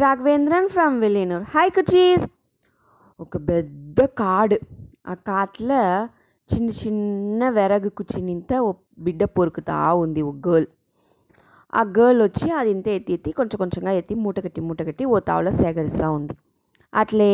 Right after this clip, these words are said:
చేస్తా పోతా ఉండేటప్పుడు కాట్ల దోవ మారి వేరే ఒక దోవలో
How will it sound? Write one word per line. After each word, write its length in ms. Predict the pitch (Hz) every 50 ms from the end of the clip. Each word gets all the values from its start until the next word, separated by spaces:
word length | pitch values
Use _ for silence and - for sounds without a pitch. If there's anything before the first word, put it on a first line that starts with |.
| 202 214 226 - -
చేస్తా 320 | 214 214 208 - 208 196 190 185 190 202 - 202
పోతా 260 | 185 - - 185 185
ఉండేటప్పుడు 580 | 185 180 175 170 170 170 170 - - - 254 226 220 233
కాట్ల 500 | 233 - 202 190 190 196 - - 214 220 190 180 208
దోవ 200 | 214 214 214 196 185 175
మారి 260 | 170 170 214 269 247 214 214 220 _ _ _ - - _ _ -
వేరే 320 | 214 233 285 311 330 320
ఒక 180 | 302 269 240 208 175 165
దోవలో 280 | 185 185 196 202 202